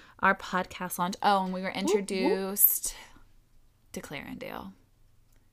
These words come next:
Speaker 2: Oh. <laughs> That's disappointing.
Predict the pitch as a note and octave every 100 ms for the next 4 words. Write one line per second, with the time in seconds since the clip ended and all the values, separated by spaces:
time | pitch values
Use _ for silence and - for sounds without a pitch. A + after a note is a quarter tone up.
0 | _ _ - E3 - F3+ _ _ _ _
1 | - - - - - - - - - -
2 | - - _ - C#4+ D4+ - F#3 E3+ E3+
3 | E3 E3 E3 E3+